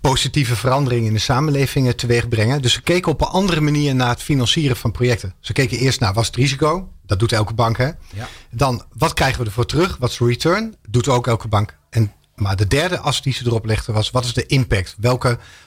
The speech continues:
Speaker 1: positieve verandering is, eh, realiseert dit project wat we eventueel gaan financieren? En nou, als het risico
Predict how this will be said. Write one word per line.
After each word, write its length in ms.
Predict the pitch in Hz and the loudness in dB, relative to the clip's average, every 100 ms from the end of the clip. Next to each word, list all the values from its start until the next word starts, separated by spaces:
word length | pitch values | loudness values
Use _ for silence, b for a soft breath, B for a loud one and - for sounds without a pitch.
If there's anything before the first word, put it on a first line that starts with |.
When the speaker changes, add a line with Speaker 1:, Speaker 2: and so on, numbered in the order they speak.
| B - | B 0
Speaker 1:
positieve 580 | 160 185 160 180 151 | 0 0 -2 -2 -2
verandering 680 | 120 117 123 160 143 160 185 - _ _ _ | -2 0 0 0 -2 -2 -4 -10 _ _ _
is, 280 | - 117 117 | -2 -2 -2
eh, 240 | - 113 110 | -4 -2 0
realiseert 720 | 139 131 110 107 139 156 - | 0 0 0 2 0 0 -2
dit 180 | 143 147 | -2 0
project 380 | 123 123 127 - | 0 2 0 -2
wat 200 | 110 - | -4 -2
we 140 | - | -2
eventueel 360 | 135 - 117 107 | -2 0 -2 -2
gaan 120 | 113 | -2
financieren? 540 | 127 107 - 117 101 | 0 0 2 0 0
En 60 | 117 | 0
nou, 120 | 131 | 0
als 120 | 160 | 0
het 120 | 151 - | 0 0
risico 440 | 196 - 127 107 | 0 0 -2 -2